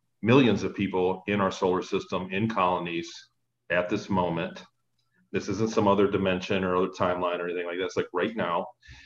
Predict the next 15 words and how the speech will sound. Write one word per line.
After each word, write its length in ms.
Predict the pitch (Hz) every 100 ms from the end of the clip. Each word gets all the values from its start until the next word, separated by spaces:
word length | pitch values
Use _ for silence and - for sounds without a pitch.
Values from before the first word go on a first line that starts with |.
| _
that 120 | 101 90
there 120 | 101
are 80 | -
colonies 500 | 110 110 110 113 110
in 80 |
our 320 | 98 101 110 -
solar 320 | - 117 107
system 440 | 101 98 - 101 98
that 160 | 95 -
they're 340 | 95 92 90 - _ - _ _
can, 200 | - 90 - -
they 240 | - 90 87
are 140 | 87
trading 580 | 85 - 113 120 131 135
and 100 | 98